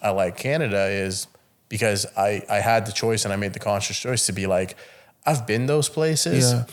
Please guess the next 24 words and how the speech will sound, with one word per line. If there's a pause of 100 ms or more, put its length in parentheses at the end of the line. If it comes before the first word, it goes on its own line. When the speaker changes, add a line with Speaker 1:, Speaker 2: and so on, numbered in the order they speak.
(120)
Speaker 1:
and
I,
and
I
would
not
choose
to
raise
my
kid
in
those
places.
Speaker 2:
Okay.
Speaker 1:
I
realize
how
good
I've
got
it
here.
Speaker 2:
Yep.